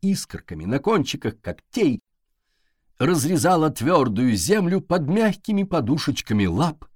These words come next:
кота. Это было невероятное ощущение. Когда кот состарился, он часто вспоминал именно этот момент своей жизни. Каждый раз, пересказывая его,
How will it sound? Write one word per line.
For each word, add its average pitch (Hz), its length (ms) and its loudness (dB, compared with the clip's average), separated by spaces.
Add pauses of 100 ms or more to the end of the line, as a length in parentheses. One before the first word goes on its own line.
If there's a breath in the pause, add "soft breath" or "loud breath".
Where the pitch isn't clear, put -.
(160)
кота. - 500 -8 (800)
Это 156 280 0
было 127 480 2
невероятное 101 1120 -2
ощущение. 80 920 -8 (540)
Когда 101 300 -2
кот 113 220 -2
состарился, 92 880 -6 (280 loud breath)
он 180 200 2
часто - 420 -4
вспоминал 170 800 -2
именно 196 600 0
этот - 460 -4
момент 98 480 -2
своей 85 480 -4
жизни. 69 520 -12 (580)
Каждый 85 400 0
раз, 107 280 -4
пересказывая 101 800 -4
его, 101 480 -2